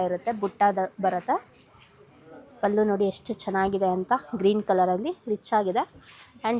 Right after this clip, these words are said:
ಬ್ಲೌಸ್ ಬಂದು ನಿಮಗೆ ಈ ಥರ ಬರುತ್ತೆ ಕಾಂಟ್ರಾಸ್ಟಲ್ಲಿ. ಇದಾಗಿದೆ ಫಿಫ್ತ್ ಕಲರ್, red with green. ಇದು ಬಂದು ನಿಮಗೆ ಬಾರ್ಡರ್ ಕಂಚಿ ಸ್ಟೈಲಲ್ಲಿದೆ, ಗಟ್ಟಿ ಬಾರ್ಡರ್ ಥರ ಬರುತ್ತೆ. All over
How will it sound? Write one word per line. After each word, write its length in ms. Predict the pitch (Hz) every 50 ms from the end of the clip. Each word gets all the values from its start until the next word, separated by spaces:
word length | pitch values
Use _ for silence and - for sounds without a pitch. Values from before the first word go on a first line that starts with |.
| 202 208
ಬ್ಲೌಸ್ 260 | 190 202 220 220 214 - 196
ಬಂದು 180 | 190 214 220 202 190
ನಿಮಗೆ 240 | 190 196 - 381 539 - - _ _ _ _ _ _ - 214
ಈ 40 | 185 - 180
ಥರ 100 | 170 170 165 165
ಬರುತ್ತೆ 240 | - 165 - - - - _ - -
ಕಾಂಟ್ರಾಸ್ಟಲ್ಲಿ. 600 | 202 190 175 - 175 170 - - - 170 185 - _ _ _ _ _ _ _ _ _ _ 254 254 262 _ _ _ _ _ _ 226 _ 330 339 - _ _ _ _ - - - - - - _ _ _ - - - _ _ _ _ - 214
ಇದಾಗಿದೆ 360 | 208 208 202 202 190 202 202 - - - - - -
ಫಿಫ್ತ್ 260 | 240 226 - - 220 180 -
ಕಲರ್, 200 | 202 226 320 - - - - - - 370 - - _ _ _ _ _ - - - 208
red 140 | 190 180 180 196 208
with 140 | 208 190 - -
green. 180 | 220 269 381 - - - - - - - - - - - - - - - - - - - - - - - - - - - - - - - - - - - 254
ಇದು 100 | 233 214 240
ಬಂದು 180 | 247 247 247 247 240
ನಿಮಗೆ 320 | 233 226 226 226 254 277 240 214
ಬಾರ್ಡರ್ 320 | 220 208 208 214 240 247 240 -
ಕಂಚಿ 240 | 220 202 202 - 302 -
ಸ್ಟೈಲಲ್ಲಿದೆ, 520 | - 277 247 233 226 220 202 185 196 226 262 277 - 202
ಗಟ್ಟಿ 200 | 214 185 - 233 226 202
ಬಾರ್ಡರ್ 260 | 208 202 196 208 202 202
ಥರ 140 | 202 190 190 185 180
ಬರುತ್ತೆ. 300 | 180 175 170 - - 240 302 - - - - - - - - - - - _ - 202
All 120 | 208 214 214
over 140 | 214 220